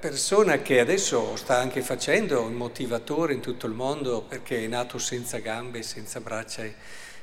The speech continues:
e, e c'era il passaggio chiave di questo cortometraggio dove tutti lo diridevano, tutti lo beffeggiavano per quello che era il suo essere, eh, storpiato.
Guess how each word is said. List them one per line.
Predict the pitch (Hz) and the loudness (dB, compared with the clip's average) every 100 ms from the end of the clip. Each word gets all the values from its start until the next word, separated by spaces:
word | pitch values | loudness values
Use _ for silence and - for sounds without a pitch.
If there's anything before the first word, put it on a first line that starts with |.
| - - | -12 -4
e, | 165 156 175 | 0 2 0
e | |
c'era | 170 190 170 | 4 6 6
il | |
passaggio | 170 160 - 185 - 143 | 6 2 4 4 2 4
chiave | 185 175 127 123 | 8 10 8 4
di | 127 | 0
questo | 143 139 143 | -2 -2 0
cortometraggio | 151 143 - 135 135 160 147 131 127 | 0 0 0 -2 4 6 6 4 0
dove | 139 139 143 | 2 0 -2
tutti | - 196 185 | -4 -4 -2
lo | 147 139 | 2 0
diridevano, | 135 139 135 139 147 123 113 110 101 - - - | 2 0 0 2 2 2 -2 -4 -8 -12 -12 -2
tutti | 180 180 - 143 131 123 - - - - | 0 0 2 4 4 2 -4 -12 -14 -2
lo | 139 131 | 0 4
beffeggiavano | 147 143 - 135 - 185 143 123 123 | 4 4 2 0 8 8 10 6 0
per | - 101 - | 0 0 4
quello | 185 165 147 | 4 6 4
che | - 139 180 | 4 6 8
era | 175 120 104 107 | 8 8 4 -2
il | 110 | -2
suo | - 131 117 | 0 2 4
essere, | 151 151 - 127 123 113 - - - - - | 6 4 4 6 6 4 0 -10 -14 -14 -10
eh, | 123 113 123 | -8 -8 -6
storpiato. | - - 107 101 - 220 120 107 - - | -6 -4 -8 -6 4 6 6 0 -8 -10